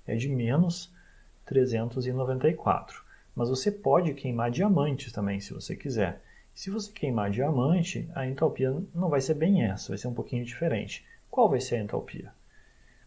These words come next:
Bom, ah, pausa aí e desenvolve o teu raciocínio. Fez?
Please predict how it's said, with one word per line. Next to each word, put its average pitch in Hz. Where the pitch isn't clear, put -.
Bom, 98
ah, 110
pausa 127
aí 127
e 131
desenvolve 127
o -
teu 104
raciocínio. -
Fez? 117